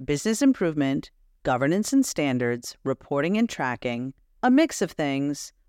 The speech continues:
or other. I don't know what the heck other is or a mix of things, so we'll come back to that because those were some pretty big numbers. Let's start with business improvement, which, by the way, should be all of you.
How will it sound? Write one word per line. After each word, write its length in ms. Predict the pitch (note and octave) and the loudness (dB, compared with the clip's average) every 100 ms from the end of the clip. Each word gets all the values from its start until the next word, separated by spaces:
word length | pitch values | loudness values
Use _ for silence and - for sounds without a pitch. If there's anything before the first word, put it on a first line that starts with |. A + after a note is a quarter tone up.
| _ | _
or 420 | F#3+ F3+ F3 E3+ - | 0 2 2 -2 -4
other. 460 | C3 B2 A2 - G3+ _ _ D3 | 0 0 -2 -8 -14 _ _ -2
I 80 | |
don't 120 | C#3+ C#3 | 0 0
know 80 | |
what 140 | C3 B2+ | -2 -2
the 80 | A#2+ | -2
heck 280 | B2+ A#2 - | -4 -6 -4
other 340 | F3+ A#3+ C#4 C#4 | 0 2 2 2
is 500 | C#4 C#4 C#4 B3+ - | 0 0 -2 -4 -6
or 320 | D#3+ E3 D3+ - | -2 0 -2 -2
a 80 | |
mix 320 | C#3+ F#3 - B3+ | -2 -2 -2 -4
of 120 | A3+ | -2
things, 520 | B3+ B3 B3 B3+ - _ _ _ | 0 2 2 0 -4 _ _ _
so 240 | - F#3+ | 2 2
we'll 200 | F3+ G3+ | 4 2
come 200 | G3+ G#3+ | 0 2
back 180 | F3+ D3 | 2 0
to 80 | D3 | 0
that 200 | C3+ A#2+ | 0 -2
because 240 | C3 E3 F3 | -4 -4 -2
those 220 | G3 F#3 | -2 -2
were 80 | F3 | -4
some 180 | D#3 | -4
pretty 580 | D3+ - F3 E3 D#3+ D#3 | -6 -2 -2 0 0 -2
big 240 | C#3+ C#3+ C3 | -2 -2 -2
numbers. 500 | C3+ A#2 - - - _ _ - | -2 -2 -6 -10 -18 _ _ -6
Let's 200 | G3+ C4+ | 2 2
start 200 | - D#4+ | 2 0
with 140 | D#4 A#3 | 0 0
business 340 | G3+ F#3+ E3+ | 0 0 -4
improvement, 460 | F3 E3 C3 A#2+ - | -2 -2 -2 -4 -4
which, 380 | C#3+ D3 C#3 - | -2 -2 -2 -4
by 140 | B2+ B2 | -2 0
the 80 | |
way, 380 | C3 C#3+ G#3+ C4 | 0 0 0 -2
should 360 | G#3+ - E3+ - | -4 -4 -4 -2
be 380 | E3 F3+ F#3+ F#3+ - | -2 0 -2 -4 -4
all 300 | D4 D#4+ D#4 | -2 0 -2
of 260 | - B3 A3+ | 0 0 0
you. 600 | A3+ A#3 A#3+ A#3+ A#3+ B3 | 0 0 2 2 0 -2